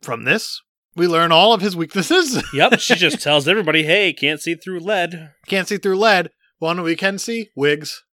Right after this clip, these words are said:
Speaker 1: He's got a lot of wigs.
Speaker 2: He's got a ton
Speaker 1: He
Speaker 2: of
Speaker 1: changes hair
Speaker 2: wigs.
Speaker 1: all the time.
Speaker 2: Yep.
Speaker 1: He's trying to figure out what to do about this Superman. He doesn't
Speaker 2: He wants to destroy everything he stands for.
Speaker 1: He does. And he's got his library and his ladder and
Speaker 2: He's
Speaker 1: his
Speaker 2: got his
Speaker 1: books and his
Speaker 2: encyclopedia
Speaker 1: Otis
Speaker 2: and
Speaker 1: and
Speaker 2: his
Speaker 1: his
Speaker 2: nincompoop.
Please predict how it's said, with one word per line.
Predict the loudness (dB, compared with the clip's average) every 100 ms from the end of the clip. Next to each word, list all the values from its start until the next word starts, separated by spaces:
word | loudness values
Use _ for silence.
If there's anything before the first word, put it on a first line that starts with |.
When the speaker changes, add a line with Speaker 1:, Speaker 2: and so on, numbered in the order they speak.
| _ _ _
Speaker 1:
He's | -12 -4
got | -2
a | 0
lot | 0
of | 0
wigs. | -2 -4 -4
Speaker 2:
He's |
got | -2 -2
a |
ton | -4 -6 -2
Speaker 1:
He |
Speaker 2:
of | 0
Speaker 1:
changes | 0 0
hair | 2 2
Speaker 2:
wigs. |
Speaker 1:
all | 0 -2
the | -4
time. | -4 -4
Speaker 2:
Yep. | -6 -12 _ _
Speaker 1:
He's | -4 -4 0
trying | 2 2
to |
figure | 2 -4 -2 0
out | 2 0 -4 _ _ _
what | -6 -6
to | -4
do | 0 2 0
about | -2 -2 -2
this | -2 -6
Superman. | -2 -2 0 0 0 0 -6 _ _
He | -6
doesn't | -6 -6 -6
Speaker 2:
He | -4 0
wants | 0 -4
to | -8
destroy | -12 -6 -4 -2
everything | -4 -8 -8
he |
stands | -8 -8 -8 -10
for. | -12 -12 -12 _ _ _ _
Speaker 1:
He | -8
does. | -4 -4 -4 -14 _ _
And | -8
he's | -8 -4
got | -4
his | -4 -2
library | -2 -2 -4 -6 -6 -8
and | -12
his | -12
ladder | -4 -2 0 -2 -4
and | -6
Speaker 2:
He's | -6
Speaker 1:
his |
Speaker 2:
got | -4 0
his | 0
Speaker 1:
books | 0 -4 -14
and | -12 -8 -6
his | 0
Speaker 2:
encyclopedia | 2 4 2
Speaker 1:
Otis | 0
Speaker 2:
and | -6 -4
Speaker 1:
and | -4
Speaker 2:
his |
Speaker 1:
his | -2
Speaker 2:
nincompoop. | -4 -2 -4 -4 -6